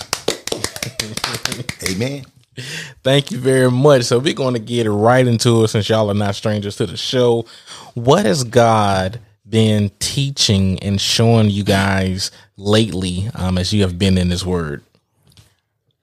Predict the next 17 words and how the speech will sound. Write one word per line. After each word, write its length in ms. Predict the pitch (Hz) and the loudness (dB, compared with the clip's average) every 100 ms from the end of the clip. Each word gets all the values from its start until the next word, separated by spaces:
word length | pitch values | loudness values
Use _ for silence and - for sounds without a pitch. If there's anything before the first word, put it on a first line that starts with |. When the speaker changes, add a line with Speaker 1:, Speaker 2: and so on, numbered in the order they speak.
| _ _ _ _ _ | _ _ _ _ _
Speaker 1:
Well, 200 | 104 117 | 4 4
Brother 220 | 95 110 | 4 2
Paul, 320 | 101 - 107 101 | 0 0 2 2
for 160 | 98 | 2
me, 320 | 90 110 92 87 - _ - | 2 2 0 -4 -14 _ -8
man, 360 | 92 92 95 | -2 -2 -2
what 300 | 80 - 92 | -6 -8 -2
he 120 | 98 | -2
been 120 | 90 87 | -2 -2
showing 360 | - 107 98 | 0 2 2
and 100 | 82 | 2
teaching 260 | 131 117 98 | 0 2 0
me, 120 | 98 | 0
man, 180 | 85 85 | -2 -2
that 140 | 85 | -2
our 320 | 90 87 87 85 | 0 2 2 2
love 640 | 87 120 127 87 78 | 2 4 4 0 -4